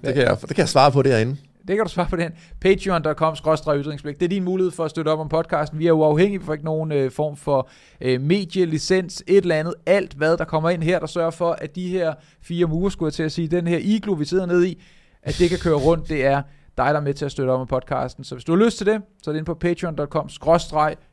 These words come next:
Speaker 1: ytringspligt. Der er direkte link ned i beskrivelsen. Og ellers, så, øh, hvis ikke, øh, vi ses derinde lige om et øjeblik, så ses vi bare
Speaker 2: Skal vi have en
Speaker 1: næste gang.
Speaker 2: outro-sang?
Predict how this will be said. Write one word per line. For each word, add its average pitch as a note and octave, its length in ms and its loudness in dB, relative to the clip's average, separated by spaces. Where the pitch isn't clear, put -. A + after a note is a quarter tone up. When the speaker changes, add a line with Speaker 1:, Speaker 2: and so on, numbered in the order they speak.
Speaker 1:
ytringspligt. F3+ 540 -4
Der C#3 60 0
er C3 60 0
direkte C#3 380 -2
link C3+ 120 -8
ned C3+ 60 -4
i C3 40 -4
beskrivelsen. G3+ 460 -2
Og C3+ 120 -2
ellers, D#3+ 400 -8
så, D3 480 -2
øh, C3 200 0
hvis B2 160 -8
ikke, D#3+ 240 -8
øh, C3+ 140 -2
vi B2 40 -8
ses C#3+ 220 -8
derinde D#3 280 0
lige D#3+ 100 0
om D3 60 -4
et C#3 60 0
øjeblik, D3+ 360 0
så - 140 -16
ses D3+ 260 -10
vi - 40 -16
bare C3+ 120 -8
Speaker 2:
Skal C3 120 0
vi A#2+ 60 8
have B2+ 60 8
en C3+ 40 6
Speaker 1:
næste - 120 0
gang. A#2+ 80 8
Speaker 2:
outro-sang? C3+ 640 2